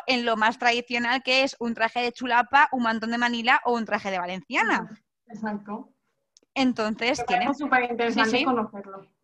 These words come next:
Speaker 1: Tiene mucho que ver, tiene mucho que ver. Pues yo traigo dos libros que tengo muchísimas ganas de, de leerme. Uno, Me vais a matar, porque creo que cualquier amante de la moda se lo tendría que haber leído y cualquier amante de la lectura también,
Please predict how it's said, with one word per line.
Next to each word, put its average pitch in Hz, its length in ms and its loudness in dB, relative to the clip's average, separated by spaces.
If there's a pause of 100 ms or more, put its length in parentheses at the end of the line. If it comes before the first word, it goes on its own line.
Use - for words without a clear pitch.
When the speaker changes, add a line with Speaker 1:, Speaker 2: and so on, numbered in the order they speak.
(260)
Speaker 1:
Tiene 247 220 2
mucho 269 260 0
que 185 140 -6
ver, 185 100 -2
tiene 208 180 -6
mucho 233 180 -6
que 185 100 -4
ver. 175 180 -6 (460)
Pues 302 160 4
yo 294 80 0
traigo 320 280 4
dos 247 180 2
libros 233 420 0
que 277 100 -2
tengo 220 220 -4
muchísimas 226 440 -2
ganas 202 300 -2
de, 196 300 -2
de 196 140 0
leerme. 190 540 0 (100)
Uno, 285 400 2
Me 254 120 2
vais 226 200 0
a 226 60 -2
matar, 208 420 2 (100)
porque 226 360 0
creo 233 160 -4
que 240 100 -8
cualquier 214 380 2
amante 214 380 0
de 208 140 -2
la 202 140 4
moda 202 400 -2
se 220 120 -8
lo 214 80 -4
tendría 202 260 -4
que 196 60 -8
haber 196 160 -2
leído 196 420 -4
y 233 100 -4
cualquier 233 300 2
amante 226 280 0
de 208 100 -2
la 190 100 0
lectura 190 560 -4 (300)
también, 190 540 0